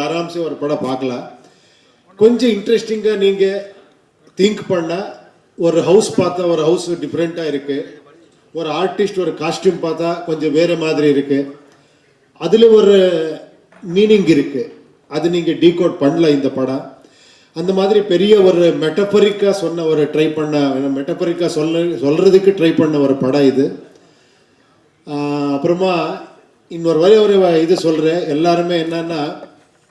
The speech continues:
இப்போ நாங்க படம் ப-, பண்ணும் போது நான் இது ஒரு ஸ்டோரி சொல்லணும்னு சொல்றது ஒரு இது ஸ்டைலு. இதுல ஒரு சின்ன இது பண்ணிருக்கிறேன், இது நீங்க சொல்லணும், நான் கேட்கணும், அதுக்காக இந்த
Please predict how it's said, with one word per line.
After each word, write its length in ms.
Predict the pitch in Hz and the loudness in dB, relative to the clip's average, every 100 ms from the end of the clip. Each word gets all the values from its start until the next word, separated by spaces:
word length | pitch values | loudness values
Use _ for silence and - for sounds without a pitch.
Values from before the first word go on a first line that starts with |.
| _ - | _ -20
இப்போ 140 | - 170 160 | -8 -6 -4
நாங்க 180 | 156 151 156 | -6 -6 -4
படம் 260 | 196 196 | -4 -4
ப-, 160 | 196 175 | -6 -4
பண்ணும் 280 | 165 180 175 160 | -2 -4 -4 -4
போது 160 | 160 165 | -4 -6
நான் 160 | 156 156 | -6 -6
இது 80 | 151 147 | -6 -6
ஒரு 80 | 123 - | -8 -6
ஸ்டோரி 260 | 175 185 - - | -2 -2 -4 -4
சொல்லணும்னு 680 | 190 190 185 180 175 180 190 - - | 2 2 4 0 -2 -6 -10 -14 -10
சொல்றது 360 | 165 165 175 170 151 | -6 -2 -2 -2 -2
ஒரு 180 | 147 151 139 - - 165 | -2 -2 -4 -10 -14 -8
இது 120 | 147 139 - | -2 -2 -2
ஸ்டைலு. 420 | - 156 135 135 - - - _ _ _ - | -2 0 0 -4 -8 -20 -20 _ _ _ -10
இதுல 180 | 165 170 160 | -6 -4 -4
ஒரு 100 | 156 - | -6 -4
சின்ன 280 | 214 247 247 196 | -2 2 2 4
இது 140 | 202 196 180 165 | 6 6 4 0
பண்ணிருக்கிறேன், 540 | 160 165 143 143 147 - - _ _ _ _ _ _ _ _ - 165 | -4 -2 -2 -2 -4 -6 -16 _ _ _ _ _ _ _ _ -6 -2
இது 120 | 170 170 165 | -2 -2 2
நீங்க 280 | 226 247 247 - | 4 4 4 2
சொல்லணும், 420 | 185 175 165 127 - - 156 | 2 0 0 -4 -8 -12 -6
நான் 220 | 156 147 | -4 2
கேட்கணும், 440 | 190 196 180 139 135 - _ _ _ 151 | 2 2 -2 -6 -10 -20 _ _ _ -6
அதுக்காக 380 | 160 180 190 185 | -4 -2 -2 0
இந்த 100 | 160 | -2